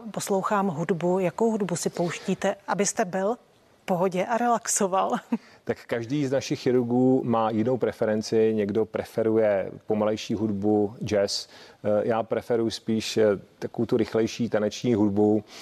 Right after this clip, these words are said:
Speaker 2: která, myslím, vede k takovému svižnějšímu tempu celé té operace. A samozřejmě jinak, eh, narážíme na všechna témata. Bavíme se, bavíme se o rodinách, eh, těch, kteří jsou na sále, a řadu dalších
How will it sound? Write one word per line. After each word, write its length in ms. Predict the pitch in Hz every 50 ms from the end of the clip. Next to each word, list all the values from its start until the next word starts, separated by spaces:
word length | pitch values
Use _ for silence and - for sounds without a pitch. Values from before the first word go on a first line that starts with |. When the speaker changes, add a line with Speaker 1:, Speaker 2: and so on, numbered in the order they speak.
| - - - -
Speaker 2:
která, 440 | - - - 110 104 104 101 101 104
myslím, 400 | 107 101 - - 117 110 104 95
vede 200 | 104 101 107 101
k 60 | -
takovému 500 | - 95 - - 107 107 104 110 107 101
svižnějšímu 680 | - - 110 101 92 101 104 101 - - 120 113 110 95
tempu 300 | - 101 98 87 110 101
celé 260 | - - 101 101 101
té 100 | - 117
operace. 640 | 92 107 - - 110 110 107 - - - 123 120 120
A 280 | 120 120 117 117 104 98 107
samozřejmě 640 | - - 110 107 110 110 120 120 120 123 123 120 120 - - - - - _ -
jinak, 420 | 110 110 117 110 - _ - - 113
eh, 520 | 110 107 107 107 107 107 110 110 - 123
narážíme 500 | 117 107 113 110 110 101 110 117 113 117
na 80 | 117 107
všechna 320 | - - 117 - 127 120
témata. 560 | - 120 113 110 117 120 - - 117 107 104
Bavíme 420 | 101 107 101 95 101 104 107 107 101
se, 420 | - - 117 110 107 104 101 95 92 95 104 127
bavíme 340 | 120 110 101 107 107 101 110
se 220 | - - - 113 104
o 440 | 101 107 98 98 101 104 110 113 -
rodinách, 800 | - 104 104 104 110 110 113 110 107 104 104 107 - - -
eh, 440 | 131 117 113 113 113 117 113 - 113
těch, 160 | - - 110 -
kteří 220 | - - 95 107 104
jsou 120 | - 117
na 100 | 107 101
sále, 540 | - - - 110 101 101 101 104 101 101 101
a 140 | 98 92 92 - - - - - -
řadu 180 | - 101 95 95
dalších 580 | 90 92 90 - - 107 92 - - - -